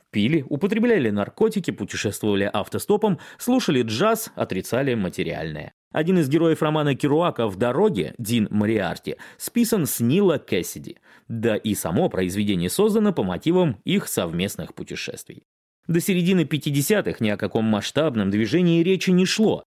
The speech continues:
хотя Керуак позже писал, что считал разбитых одним из ответвлений хипстеров. Всегда существовало два различных стиля хипстеризма. Два типа.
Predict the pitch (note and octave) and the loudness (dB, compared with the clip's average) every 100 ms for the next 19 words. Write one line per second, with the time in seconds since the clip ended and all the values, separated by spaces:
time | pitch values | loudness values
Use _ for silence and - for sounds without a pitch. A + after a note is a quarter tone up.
0 | - - A#2+ G#2+ - G#2 A#2+ A2 - G#2 | -10 -6 -2 -2 0 0 2 0 0 0
1 | G#2+ G2 G#2 G2 - - - - - - | 0 -2 -4 -4 -6 -8 -14 -16 -6 -2
2 | A#2+ - A2 A#2 G2 - A2+ G#2 F#2 F2 | -2 -2 -2 -2 -2 -2 -2 -2 -4 -4
3 | B2 G#2+ - - G#2 G2+ A#2+ G3 G#3 - | -2 -2 -6 -8 -4 0 2 4 4 2
4 | F#3+ G3 - D#3+ G2+ F2 G2+ A2+ A2 - | 2 2 0 -2 -2 0 2 2 -2 -6
5 | D2 - - - - _ _ _ _ _ | -10 -8 -8 -10 -12 _ _ _ _ _
6 | - - A#2+ B2 A#2+ A#2 A2 F2 D#2 - | -16 -4 -2 0 0 0 0 -2 -6 -8
7 | D#2 - - G#2 D3+ A2 F#2 A2+ F#3 F#3 | -10 -10 -4 0 0 0 -2 0 2 2
8 | D3 A2 D#3+ D#3+ - E3+ B2+ - - C3+ | 0 0 0 0 0 0 -2 -6 -2 2
9 | D3+ C#3 A#2+ C3 B2 - - D3+ D#3+ B2+ | 2 2 0 -2 -2 -2 -2 2 2 2
10 | F#2 - - _ A2 G#2 D#3+ G3 - C3+ | -2 -10 -20 _ -8 -2 0 0 0 -4
11 | - - | -4 -12